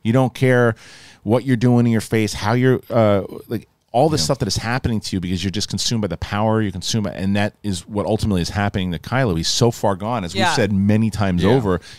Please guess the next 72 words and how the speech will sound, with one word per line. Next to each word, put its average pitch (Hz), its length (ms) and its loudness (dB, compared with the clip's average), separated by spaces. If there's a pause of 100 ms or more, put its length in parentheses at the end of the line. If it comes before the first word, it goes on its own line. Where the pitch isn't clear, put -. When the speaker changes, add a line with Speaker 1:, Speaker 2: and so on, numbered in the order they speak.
Speaker 1:
You 110 80 -2
killed 143 240 0
Han, 135 240 0
you 104 80 0
ain't 113 80 -2
coming 104 240 -2
back. 113 160 2
Speaker 2:
don't 101 160 -4
come 95 140 -6
back. 78 180 -10
Speaker 1:
The 120 80 2
way 139 220 6
that 151 120 2
they 143 80 2
redeemed 127 360 0
him 123 80 0
at 110 140 0
the 104 140 -2
end 139 180 4
here 117 260 4 (100)
was 113 140 2
more 117 160 2
acceptable 123 460 0
to - 100 -6
me, 69 260 -6
where 101 180 -2
it's 95 100 -4
just 107 180 -6
like, 98 120 -2
Speaker 2:
Yeah. 262 280 2
Speaker 1:
he 110 100 -6
came 120 240 -2
back. 120 200 2
Speaker 2:
Because 214 200 2
Speaker 3:
He 208 60 -6
went 208 120 -2
Speaker 2:
he 190 60 2
Speaker 3:
through 190 120 0
a - 20 -4
Speaker 2:
still, 247 180 2
Speaker 3:
journey. 170 340 -4
Speaker 2:
what 160 80 0
he 160 60 2
does 196 140 2
Speaker 1:
Yeah. 131 80 2
Speaker 2:
to - 60 2
Rey, 247 320 2 (360)
bl-, 139 120 -4
that, 135 280 -2
that 143 220 0
blinding 139 400 0
with 120 100 -4
the 101 80 -10
lightsaber. 139 480 -2
Speaker 1:
Oh, 196 60 2
yeah. 156 100 2
Speaker 3:
Yeah. 165 320 2
Speaker 2:
Oh, 135 140 0
man, 98 80 -6
Speaker 1:
Yeah. 160 160 2
Speaker 2:
that's 104 140 -4
awesome. 87 340 -4
Speaker 1:
And 113 100 2
that 135 100 4
was 147 140 4
Speaker 3:
I - 60 2
Speaker 1:
very 139 160 2
Speaker 3:
can't 143 240 2
Speaker 1:
Kanan 147 60 2
Speaker 3:
believe 110 160 2
Speaker 1:
style. 78 280 0
Speaker 3:
that. 131 400 -6